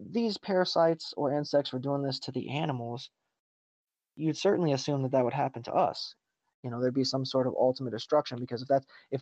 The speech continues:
the whole concept is for population decrease, that would be the main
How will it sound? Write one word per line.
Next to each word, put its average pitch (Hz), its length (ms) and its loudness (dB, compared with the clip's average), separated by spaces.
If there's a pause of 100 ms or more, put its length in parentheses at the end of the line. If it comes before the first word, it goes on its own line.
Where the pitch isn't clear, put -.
the 127 120 2
whole 160 180 4
concept 143 520 2
is 123 160 -2
for 113 240 -4 (160)
population 139 580 2
decrease, 127 560 -2 (560)
that 151 260 4
would 156 200 4
be 147 160 2
the 131 80 2
main 139 360 0